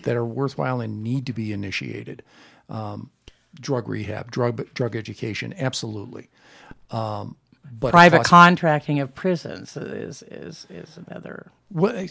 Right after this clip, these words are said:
Speaker 1: for a moment there, it was gone. I wanna say the federal, uh, didn't the feds say they were gonna stop contracting for federal prisons, and then the administration changed, and
Speaker 2: And it came back
Speaker 1: so I
Speaker 2: with
Speaker 1: wanna
Speaker 2: them
Speaker 1: say it was
Speaker 2: again.
Speaker 1: about three or four months there,
Speaker 2: Right.
Speaker 1: you know. Um,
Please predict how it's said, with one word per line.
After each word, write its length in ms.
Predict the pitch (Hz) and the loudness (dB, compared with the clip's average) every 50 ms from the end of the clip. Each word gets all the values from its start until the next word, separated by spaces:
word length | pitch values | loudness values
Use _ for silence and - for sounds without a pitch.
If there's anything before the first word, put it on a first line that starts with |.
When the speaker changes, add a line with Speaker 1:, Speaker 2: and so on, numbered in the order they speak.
| - | -12
Speaker 1:
for 240 | - - - 170 175 | -16 -8 -2 2 4
a 40 | 170 | 6
moment 380 | 165 165 196 240 269 262 226 - | 6 6 6 8 6 6 6 4
there, 180 | 220 220 214 | 2 2 2
it 60 | 208 | 0
was 160 | 202 185 139 127 | 0 -2 -4 -2
gone. 480 | - 160 156 170 147 127 120 107 98 107 | 0 2 2 2 2 2 0 -2 -4 -6
I 160 | 120 120 127 | -6 -4 -4
wanna 260 | 127 131 131 143 156 143 | -4 -2 -2 -2 -2 -2
say 160 | - - 147 | -2 -2 -4
the 100 | 127 123 | -4 -6
federal, 840 | - - - - - 151 147 160 156 160 156 156 151 147 160 - - | -10 -14 -12 -8 -4 -4 -2 -2 -2 0 0 -2 -2 -4 -6 -8 -8
uh, 480 | - 135 131 131 127 123 123 120 117 117 | -6 -4 -4 -2 -2 -2 -4 -4 -6 -6
didn't 240 | 117 - 151 160 156 | -6 -4 -4 -2 -2
the 60 | 143 | -4
feds 440 | 147 - - 151 143 151 160 156 147 | -6 -6 -4 -2 0 0 0 -2 -2
say 280 | - - - 147 147 147 | -2 0 0 0 -2 -2
they 140 | 139 147 | -2 -4
were 140 | 139 135 135 123 | -4 -4 -4 -4
gonna 200 | 135 135 127 120 | -4 -4 -4 -2
stop 420 | - - - - 127 127 127 - _ _ _ _ - - | -4 -4 -4 -4 -4 -4 -6 -6 _ _ _ _ -20 -10
contracting 560 | - - 127 127 - - 135 120 - 135 123 | -6 -4 -4 -4 -2 -4 -4 -4 -4 -6 -6
for 120 | - - | -8 -10
federal 360 | 117 - - 139 143 143 147 | -8 -6 -4 -2 0 0 -2
prisons, 500 | 143 - - 147 143 135 151 147 143 131 | -2 -4 -6 -6 -4 -2 0 0 0 -2
and 240 | 135 131 123 123 123 | -2 -2 -2 0 0
then 380 | 123 127 131 131 131 131 127 123 | 0 0 0 -2 -2 -4 -4 -6
the 160 | 123 123 117 | -6 -8 -10
administration 640 | 113 113 113 110 - - - 123 123 120 - 127 120 | -10 -10 -12 -12 -12 -12 -10 -10 -8 -8 -8 -10 -10
changed, 560 | - - 127 120 120 117 117 113 - - - | -10 -8 -8 -8 -8 -8 -8 -10 -12 -12 -12
and 240 | 107 104 101 101 104 - _ - - - - | -12 -10 -12 -12 -14 -16 _ -20 -18 -10 -8
Speaker 2:
And 80 | 185 175 - | -8 -8 -8
it 60 | - | -8
came 240 | - 165 151 127 131 | -8 -6 -6 -6 -6
back 120 | 139 139 | -6 -6
Speaker 1:
so 80 | 151 143 | -6 -6
I 100 | 143 147 | -4 -4
Speaker 2:
with 60 | 139 | -4
Speaker 1:
wanna 120 | 147 147 135 | -4 -4 -4
Speaker 2:
them 60 | 143 | -4
Speaker 1:
say 60 | 143 | -6
it 80 | 143 139 | -6 -6
was 100 | - - | -6 -6
Speaker 2:
again. 60 | 127 | -6
Speaker 1:
about 220 | - 117 117 - - | -8 -8 -10 -10 -14
three 260 | - - - 165 143 | -18 -16 -14 -14 -14
or 60 | 127 | -14
four 200 | - - - 113 | -12 -12 -10 -8
months 340 | 110 - 107 113 110 - - | -8 -6 -6 -6 -6 -4 -2
there, 160 | - 117 107 98 | -2 -2 0 0
Speaker 2:
Right. 400 | 98 151 151 143 143 139 - - | -2 -2 -2 -2 -4 -6 -8 -6
Speaker 1:
you 140 | - 139 117 | -4 -4 -4
know. 160 | 110 107 113 - - - - - - _ - | -4 -6 -8 -12 -18 -20 -20 -20 -20 _ -4
Um, 520 | - 131 127 127 127 123 123 123 131 - | 0 2 4 4 4 4 2 0 -4 -8